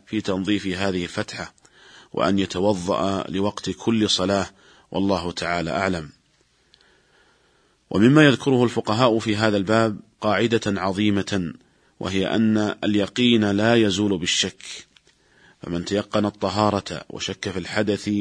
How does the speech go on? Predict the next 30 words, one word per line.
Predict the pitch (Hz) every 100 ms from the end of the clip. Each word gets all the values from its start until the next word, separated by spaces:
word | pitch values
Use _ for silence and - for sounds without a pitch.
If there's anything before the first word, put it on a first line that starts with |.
| - _ 90
بنى | 98 131 120
على | 95 101
اليقين | 92 90 - 107 98
وهو | 95 92
الطهارة، | 92 82 101 104 80 - _ _ _ _ _ -
واطرح | 92 - 113 104 98
الشك | - 104 101 - 101 92
وهو | 73 87 92
الحدث. | - 101 87 - - _ _ _ _ _ _ _ _ _
فمن | 87 82
توضأ | 92 104 104 98 87
لصلاة | 98 - 95 104 98 87 76 _ _ _ _ _
ثم | - 87 85
عندما | 92 107 101 98 82
أراد | 104 107
أن | 95 82 98
يصلي | 92 - 107 98 104 85 - _ _ -
أو | 76
في | 98 78
أثناء | - 104 90
الصلاة | 95 - 101 101 92 - _ _ _
شك | - 120 - - 110 107 - -
هل | 127 139
انتقض | 107 113 107 107
وضوءه | 104 98 98 107 104 95 -
أم | 90
لا، | 98 95 - _ _ _ _ _ _
فالأصل | 98 101 135 - 123 95
عدم | 98 123 113 104
النقض، | 98 107